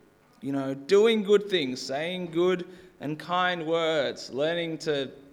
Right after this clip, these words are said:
be quiet when you need to be quiet, you know, that sort of thing.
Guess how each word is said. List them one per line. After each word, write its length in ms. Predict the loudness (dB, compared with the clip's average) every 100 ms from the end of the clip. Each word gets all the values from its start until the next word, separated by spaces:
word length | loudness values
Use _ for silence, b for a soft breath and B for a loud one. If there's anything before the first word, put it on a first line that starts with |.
| _ _
be 100 | -8
quiet 500 | -6 0 4 4 2
when 120 | -2 -4
you 60 |
need 140 | -4 -4
to 60 |
be 120 | -6
quiet, 440 | -6 -2 -2 -2 -4
you 60 |
know, 140 | -8 -8
that 160 | -8
sort 140 | -8 -10
of 60 |
thing. 220 | -8 -8